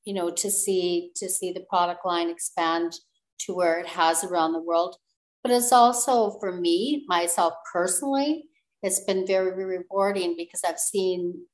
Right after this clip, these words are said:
a lot of people in the, as a distributor, grow over the years to become a large distributor, and even being a part of that to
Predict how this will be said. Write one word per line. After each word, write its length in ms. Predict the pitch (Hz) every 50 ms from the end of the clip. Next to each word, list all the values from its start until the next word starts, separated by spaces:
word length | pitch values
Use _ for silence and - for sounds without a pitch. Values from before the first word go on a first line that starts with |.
| _
a 80 | - 185
lot 320 | 185 185 185 180 180 175
of 260 | 180 180 180 180 170 170 - _ _ _ _ _ _ _ _ _ -
people 640 | 214 202 196 - 202 175 170 170 170 175 165 - -
in 180 | 190 185 175
the, 120 | 175 170 160 - _ _ _ -
as 180 | 196 185 185 208
a 40 | 185
distributor, 840 | - 202 190 - - - 254 254 254 214 175 165 156 156 160 165 - - _ _ _ _ _ _ _ -
grow 560 | - 185 180 170 170 180 190 190 190 - - - _ _ _ _ _ _ _ _ _ -
over 280 | 208 202 185 185 190 185
the 100 | 185 170
years 520 | 170 170 170 175 175 180 185 185 185 -
to 100 | - - -
become 640 | - 196 196 - - 208 185 185 185 180 175 170 - - _ _ _ - -
a 60 | 202
large 540 | 190 185 180 185 208 254 294 302 - - -
distributor, 960 | - - - - - - 175 156 - 165 160 156 151 151 160 185 214 220 - _ _ _ _ _ _ -
and 240 | 208 196 190 190 185 180 185
even 420 | - 214 226 240 240 233 220 202 208
being 400 | - 190 185 190 185 180 170 170 - _ _ -
a 80 | 185
part 360 | - - - - 208 208 220
of 80 | 240 226
that 240 | - 156 151 147 -
to 240 | - - 185 170